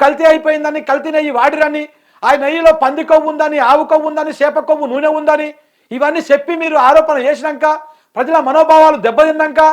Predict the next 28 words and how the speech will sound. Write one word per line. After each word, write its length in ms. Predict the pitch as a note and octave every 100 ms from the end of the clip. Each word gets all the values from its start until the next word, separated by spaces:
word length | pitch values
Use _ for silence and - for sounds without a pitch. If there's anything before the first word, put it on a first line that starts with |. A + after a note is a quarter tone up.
| D#4 - _ _ E3
దేవ్-, 180 | D4 A3+
భక్తులకు 500 | A#3 A#3+ E4+ E4 D#4+ C#4+ - - _
అసలు 220 | A3+ D#4+ C#4
నమ్మకం 320 | A3+ D4 E4 E4
లేకుండా 260 | D#4 D#4 D4+
చేసినాక, 380 | D4 D4 D4+ C#4+ D4+ D4+ - _ -
మీరు 140 | C#4 A3
ఆరోపణలు 380 | C#4+ E4+ E4+ E4 D#4+
చేసినాక 340 | D4+ D4 D4 C#4
ఇప్పుడు 160 | C#4+ -
సిట్ 160 | C#4+ C#4
దేనికోసము? 500 | C#4 C4 C4+ C4 B3 B3 _ _
ఇంకా 160 | B3 C#4+ B3
ఏం 100 | D4 D#4
చేస్తుంది, 300 | D4+ C#4+ C#4 C4
ఏం 80 | C#4+ C4
తెలుస్తుంది 300 | C4+ C4+ C4
ఇప్పుడు 180 | - G#3+
సిట్ 140 | A#3 B3
వచ్చి 160 | A3+ A3+
అందులో? 220 | G#3+ G#3+ G#3+ _ _ _ _ _ _ _ _ _ _ _ _ _ -
ఆ? 120 | B3 F#4 _ _ _ _ _ _ _ _ _ _
కల్తీ 300 | B3 D#4+ F4+ E4
జరగలేదని 500 | D#4+ E4+ E4+ E4+ E4+ C#4
ఈవో 160 | D#4+ E4+ E4+
చెప్పాక 340 | D#4+ D#4+ E4 F#4 D4
మీరు 140 | E4+
ఎలా 100 | F4